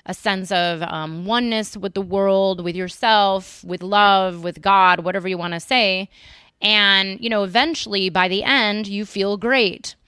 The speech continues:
So it's these ups and downs of waves. And the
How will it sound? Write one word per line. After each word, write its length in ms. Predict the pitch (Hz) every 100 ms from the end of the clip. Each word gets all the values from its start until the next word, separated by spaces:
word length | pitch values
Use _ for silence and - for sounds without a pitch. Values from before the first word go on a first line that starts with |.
| _ _ -
So 180 | -
it's 140 | 233 -
these 180 | 254 202 -
ups 360 | 269 294 -
and 120 | 302 294
downs 360 | 247 233 226
of 100 | 208
waves. 640 | 175 175 - - - - - -
And 640 | 208 202 196 190 185 185 _ _ _ _ _ _ -
the 220 | 233